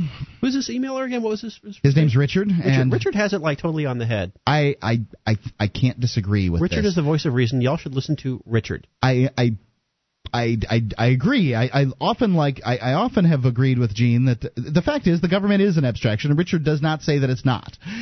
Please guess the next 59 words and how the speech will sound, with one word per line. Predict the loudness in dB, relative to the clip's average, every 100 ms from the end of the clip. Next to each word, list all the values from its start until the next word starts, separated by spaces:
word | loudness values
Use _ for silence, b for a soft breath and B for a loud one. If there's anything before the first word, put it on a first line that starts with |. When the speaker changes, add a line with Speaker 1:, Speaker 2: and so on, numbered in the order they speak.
| 0
Speaker 2:
He | 2
says | 4 0 0 -2
that | 0
this | 0
is | 0 0
true, | 0 0 -4 B B -14 -10
and, | -2 2 2 2 -2 -6
uh, | -8 -8 -8 -12 _
but | 0 2
in | 2
the | 0
process | 0 -2 -2 0
that | 2
it's | 2
not | 0 0
helpful. | 0 -2 -2 -8 -10 -14 B -4
And | -2
I | 0
don't | 0
know | 2 2
if | 0
it's | -2
helpful | 0 -2 -2 -2 2
or | 2
not, | 2 -2 -2
but | -2 -2 -6 _ _ _ _ _ _
Speaker 1:
It, | -2 0
it's | 0
like | 0 0
being | 2 2
really | 2 0
concerned | -2 -2 0 0
with | 0 -2
who | -4 0 0
did | 0 0 0
knock | 2 0 0
over | 0 0 0 -2
the | -2 -2
buildings | 0 0 2 0
on | 0
nine | -2 -4 -6
eleven. | -2 -2 -2 -4
Guess | -2 -4 -2
what? | -2 -2
The | -4
deal | 0 2
is | 0
the | -2
government | -2 0 0 -2 -2
didn't | -6 -4
help | 0 0 0
you. | -2
The | -2
government's | -2 0 0
Speaker 2:
Right. | 0
Speaker 1:
a |
bad | -2 -2
idea | -2 -4 -6 -4
anyway. | -2 -4 -4